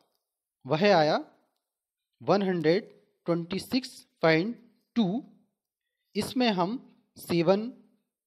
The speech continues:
से इसको डिवाइड कर देंगे, तो हमें इसका आंसर मिलेगा एटीन पॉइंट सिक्स। यही एवरेज है, यही कहलाएगा क्या, मीन। इस तरह से इसमें हमने देखा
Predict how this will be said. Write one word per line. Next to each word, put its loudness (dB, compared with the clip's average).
से -2
इसको -4
डिवाइड 4
कर -2
देंगे, -2
तो 2
हमें 0
इसका 0
आंसर -2
मिलेगा -2
एटीन -2
पॉइंट -2
सिक्स। -4
यही 0
एवरेज 2
है, -4
यही 0
कहलाएगा -2
क्या, -4
मीन। 0
इस -6
तरह 2
से -6
इसमें -4
हमने -2
देखा 0